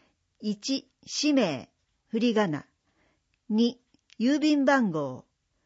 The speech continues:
三、住所。四、年齢。五、電話番号。六、実名掲載不可の方は、ペンネーム、振り仮名を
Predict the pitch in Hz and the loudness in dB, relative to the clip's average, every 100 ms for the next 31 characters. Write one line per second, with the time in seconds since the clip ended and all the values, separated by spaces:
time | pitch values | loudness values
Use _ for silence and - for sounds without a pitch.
0 | _ _ _ - 240 233 220 190 - - | _ _ _ -10 -4 -2 -2 -6 -12 -10
1 | 214 311 240 - 156 - _ _ _ _ | -2 0 0 -4 -8 -10 _ _ _ _
2 | _ _ _ _ 220 254 165 135 - _ | _ _ _ _ 2 2 2 -4 -10 _
3 | _ 185 233 247 226 214 190 175 - _ | _ 0 2 4 4 4 2 -2 -12 _
4 | _ _ _ _ _ - 196 247 - - | _ _ _ _ _ -8 0 2 0 -6
5 | _ _ 160 220 294 294 285 277 226 151 | _ _ -2 2 2 2 2 2 0 -2
6 | 135 120 - _ _ _ _ _ _ _ | -6 -10 -16 _ _ _ _ _ _ _
7 | _ _ 202 214 214 277 - _ _ _ | _ _ 0 0 0 -4 -4 _ _ _
8 | _ _ 214 214 220 311 320 311 311 311 | _ _ -6 -4 -2 0 2 0 0 -2
9 | - 302 285 - 285 220 185 165 170 156 | 2 2 2 -2 0 0 -2 -4 -4 -4
10 | 143 - _ _ 220 269 262 262 196 135 | -4 -8 _ _ 0 2 2 2 0 -2
11 | 127 - _ _ _ _ 208 220 202 175 | -8 -18 _ _ _ _ -2 0 0 -2
12 | 143 - _ _ _ - 294 - | -6 -12 _ _ _ -4 -4 -4